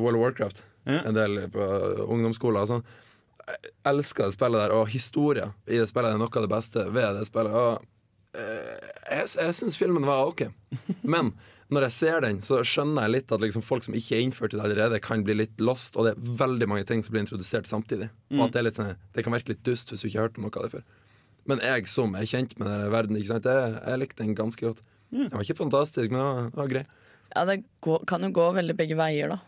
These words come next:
Speaker 3: føler jeg,
Speaker 1: Mm.
Speaker 3: når det er sånn spill og adopsjoner.
Speaker 2: Ja.
Speaker 3: Du er, Silent
Speaker 1: Ja.
Speaker 3: Hill er vel også basert på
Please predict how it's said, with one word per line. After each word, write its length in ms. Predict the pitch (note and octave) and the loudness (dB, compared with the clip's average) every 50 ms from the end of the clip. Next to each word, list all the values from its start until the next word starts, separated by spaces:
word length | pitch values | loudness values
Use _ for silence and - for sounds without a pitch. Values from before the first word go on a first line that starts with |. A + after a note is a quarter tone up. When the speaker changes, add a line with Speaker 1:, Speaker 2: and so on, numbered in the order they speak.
| - | -10
Speaker 3:
føler 240 | - - - - C3 A2+ | -4 0 2 2 2 2
jeg, 40 | G#2+ | 0
Speaker 1:
Mm. 40 | E3+ | 0
Speaker 3:
når 80 | F3+ E3+ | 0 0
det 60 | E3+ | 0
er 140 | E3 D#3+ F3 | 0 0 -2
sånn 60 | E3+ | -4
spill 260 | E3 - - D#3 D3 D3+ | -4 -2 -2 0 0 2
og 340 | D3 D3 D3 D3 D3+ - | 2 2 0 0 -2 -2
adopsjoner. 520 | - D#3+ D#3+ - - - D3+ D3 - F3 E3 - _ _ _ - | -4 -6 -6 -6 -6 -4 -4 -2 -4 -6 -6 -10 _ _ _ -4
Speaker 2:
Ja. 280 | C3+ C3+ C3 B2 A2 - - - _ - | -2 -2 0 -2 -2 -6 -8 -12 _ 0
Speaker 3:
Du 60 | F#3 | 2
er, 180 | F3+ F3 E3 E3+ | 2 4 2 0
Silent 360 | E3 - E3+ D#3+ D#3+ E3 E3+ | 0 2 2 2 2 2 2
Speaker 1:
Ja. 80 | E3 E3 | 2 4
Speaker 3:
Hill 160 | E3+ F3+ F#3 | 4 4 6
er 100 | F3+ F3 | 4 4
vel 140 | E3+ E3 E3+ | 4 2 2
også 460 | E3+ B3+ C#4+ D4 B3+ A#3 A#3 A3+ G#3 - | 0 0 0 0 0 0 0 -2 -2 -4
basert 340 | - F#3 - - F3+ - | -4 -4 -2 -4 -4 -4
på 160 | - - E3+ | -4 -4 -2